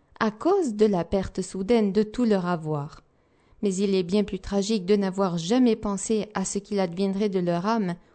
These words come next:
ou de leur vie après la mort. Un poète chrétien a écrit : « Pour un homme, perdre sa fortune est bien triste en effet. Perdre la santé l'est davantage, mais perdre son âme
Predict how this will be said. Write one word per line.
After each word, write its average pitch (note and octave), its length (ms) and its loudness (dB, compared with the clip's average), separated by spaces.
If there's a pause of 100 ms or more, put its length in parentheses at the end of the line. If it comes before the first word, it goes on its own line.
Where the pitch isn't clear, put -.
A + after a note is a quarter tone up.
ou B3+ 140 0
de G#3 100 4
leur F3+ 280 0
vie F#3+ 260 -2 (320)
après G3 380 0
la G#3+ 180 2
mort. - 460 -8 (960)
Un B3+ 120 2
poète D4+ 460 -2
chrétien C4+ 480 0
a G3 100 2
écrit : « F#3 440 -2 (520)
Pour A3+ 180 2
un G3+ 180 2
homme, B3 320 0 (220)
perdre A3+ 340 2
sa G#3 160 2
fortune C#4+ 600 0
est A3 120 4
bien A#3+ 240 2
triste E4 440 -2
en G3+ 100 0
effet. F#3 460 -4 (420)
Perdre G#3 340 2
la G3+ 160 2
santé G#3 480 0
l'est F#3 180 0
davantage, F#3+ 760 2 (400)
mais A3+ 160 4
perdre F#3+ 460 0
son G3 260 0
âme G#3+ 240 4